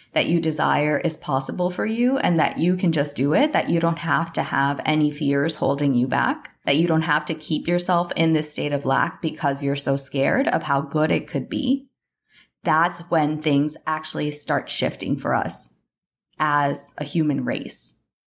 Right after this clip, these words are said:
That's when things will start shifting on the macro level. So going back to that initial conversation, money for me is an uncomfortable thing for me to talk about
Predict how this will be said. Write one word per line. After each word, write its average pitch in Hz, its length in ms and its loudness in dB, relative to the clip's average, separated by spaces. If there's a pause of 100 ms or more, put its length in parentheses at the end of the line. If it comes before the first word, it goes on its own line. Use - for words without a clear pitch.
That's 160 400 0
when 151 180 0
things 131 300 0
will 127 100 0
start 110 260 -2
shifting 160 580 0
on 151 280 2
the 143 100 0
macro 147 460 0
level. - 480 -4 (400)
So 170 160 0
going 180 160 2
back 156 200 2
to 180 100 -6
that 143 140 -2
initial 143 360 2
conversation, - 880 -2 (100)
money 180 380 2
for 185 180 0
me 151 400 2
is 170 120 2
an 160 200 2
uncomfortable 147 640 0
thing 127 200 0
for 135 120 -2
me 143 140 2
to - 80 -4
talk - 280 -4
about - 360 -4